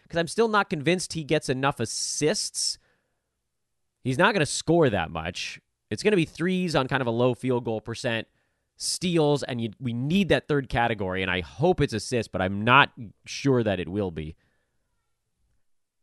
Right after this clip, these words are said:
Grizzlies are riding high right now on the Ja Morant energy.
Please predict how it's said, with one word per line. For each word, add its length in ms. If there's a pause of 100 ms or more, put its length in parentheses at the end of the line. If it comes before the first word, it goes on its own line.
(2000)
Grizzlies 380
are 80
riding 320
high 200
right 220
now 220
on 100
the 100
Ja 280
Morant 360
energy. 460